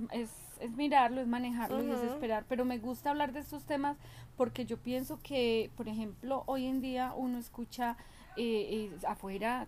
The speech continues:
Speaker 1: cosas, por ejemplo, las, los webcam, eh, incluso jóvenes haciendo webcam.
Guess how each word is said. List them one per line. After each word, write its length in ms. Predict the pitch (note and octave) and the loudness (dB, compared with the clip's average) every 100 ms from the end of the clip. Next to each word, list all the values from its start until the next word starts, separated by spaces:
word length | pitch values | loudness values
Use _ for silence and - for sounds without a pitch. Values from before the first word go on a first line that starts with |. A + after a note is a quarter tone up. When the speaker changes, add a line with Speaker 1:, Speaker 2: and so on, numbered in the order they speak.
| - | 0
Speaker 1:
cosas, 280 | A#3+ A3+ A#3+ | 0 0 -4
por 120 | A3 | -4
ejemplo, 280 | G#3 - G#3+ | -4 -2 0
las, 260 | A#3 G3 - | 2 0 -4
los 220 | G#3 G3+ G3 | -4 -4 -2
webcam, 840 | G#3 A#3+ B3 - A3 G#3 G3 G3 - - - - | 2 2 0 -4 -4 -2 -4 -6 -12 -18 -18 -4
eh, 200 | A3+ A3 | -2 0
incluso 440 | A3+ G#3+ G#3 F#3 A3 | -2 -2 -4 -2 0
jóvenes 500 | A3+ A3+ A#3 A3+ A3 | 2 2 2 2 -2
haciendo 420 | - G#3 F#3+ F#3 | -6 -4 -4 -4
webcam. 720 | F#3 G3 G#3+ C4 - A3+ G#3 | -2 0 0 -2 -6 -4 -4